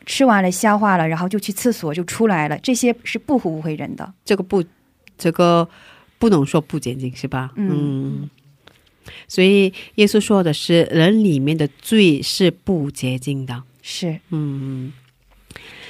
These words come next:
Speaker 2: 那，嗯，我们应该怎么生活才对呢？嗯。我们应该怎么生活才对呢？嗯，大家怎么想啊？大家可以随便，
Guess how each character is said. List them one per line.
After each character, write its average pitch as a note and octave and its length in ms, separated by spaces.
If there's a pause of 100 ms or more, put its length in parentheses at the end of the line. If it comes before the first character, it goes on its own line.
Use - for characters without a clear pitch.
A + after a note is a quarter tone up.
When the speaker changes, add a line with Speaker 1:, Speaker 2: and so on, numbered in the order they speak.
(420)
Speaker 2:
那， C4 440 (840)
嗯， G3+ 680 (680)
我 G#3 100
们 G#3 160
应 D4 100
该 D4+ 220
怎 F#3+ 180
么 G3 80
生 B3+ 240
活 G3+ 80
才 - 300
对 B3+ 240
呢？ A3 240 (180)
嗯。 F#3 640 (2000)
我 G#3+ 60
们 A3 120
应 C4+ 40
该 C4+ 140
怎 F3 100
么 D#3 120
生 F3 120
活 E3 80
才 C#3 200
对 C#3 180
呢？ D3 300
嗯， D#3 260 (220)
大 G#3 100
家 G3 80
怎 D#3 100
么 C#3+ 120
想 C3 260
啊？ C#3 160 (460)
大 F#3+ 120
家 F#3+ 100
可 F3+ 140
以 E3+ 120
随 E3 220
便， D#3+ 460